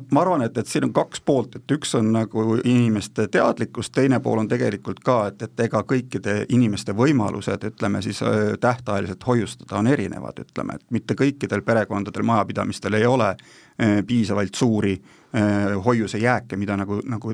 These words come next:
mingi konkreetse tähtaja peale paigutada, nii et, et ma arvan, et see on nagu kombinatsioon teadlikkusest ja tegelikult majapidamiste rahalistest võimalustest ja seepärast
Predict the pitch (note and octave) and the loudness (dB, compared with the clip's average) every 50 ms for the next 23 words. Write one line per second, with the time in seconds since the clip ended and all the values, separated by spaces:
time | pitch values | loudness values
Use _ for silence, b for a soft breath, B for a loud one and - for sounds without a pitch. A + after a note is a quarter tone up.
0 | A2 - - A2+ G#2 G#2 G2+ - - - G#2+ F#2+ - A#2 A2 - - - - B2+ | -6 -4 -2 -2 -2 -2 -6 -6 -2 -2 -2 0 0 0 -2 -2 -4 -4 -2 -2
1 | C3 - - - G2 F#2+ F2+ E2 A2 G2+ G2 - C3+ C#3 B2+ A#2+ - - - - | -2 -4 -6 -4 -4 -4 -2 -4 -6 -6 -2 0 -2 -2 -2 -4 -10 -12 -10 -8
2 | - G#2 G#2+ G#2 G2 - A2 - A#2+ B2 C3+ B2+ A2 G#2 F#2+ F#2+ - - - A#2 | -6 -4 -2 -4 -4 -6 -4 0 2 2 2 2 2 0 -2 -4 -6 -4 -2 0
3 | A2+ A2 G#2+ G#2 - A2+ - C3 A#2+ A2+ A2+ G#2 G#2+ G2+ - - - D3 C#3+ B2+ | 0 0 -2 -2 -4 -2 0 0 0 2 0 -2 -2 -4 -4 -4 -2 0 0 0
4 | G#2+ G2 A2 B2+ B2+ A#2+ A#2 B2+ A2 F#2 - - A2+ G2+ G2 G#2 - B B B | 0 0 0 2 2 2 0 -4 -10 -14 -10 -10 -6 -6 -6 -8 -8 B B B
5 | B B B B B - - A#2+ A#2 A2+ G2+ F#2+ F#2 - G2 F2 _ - - - | B B B B B 2 2 4 4 4 0 0 -4 -8 -12 -12 _ -14 -8 -8
6 | - - - C3 B2 A#2 A2 A#2+ A#2+ A2+ G#2 G2+ G2 G2 F#2+ - - - A2 A2+ | -4 -4 -2 0 2 2 4 2 2 0 -2 -4 -4 -4 -6 -8 -10 -10 -6 -4
7 | A#2 A2 A#2 G2+ F#2 F2+ - - - - B2+ B2 C3 A2 G2+ - - - - - | -4 -2 0 -2 -2 -4 -8 -12 -8 -2 0 0 0 0 -2 -4 -6 -10 -12 -14
8 | - - - - G#2 - C#3 C3+ - A#2+ A2 G2+ - - _ B | -16 -14 -12 -6 0 0 0 2 2 0 -2 -4 -6 -10 _ B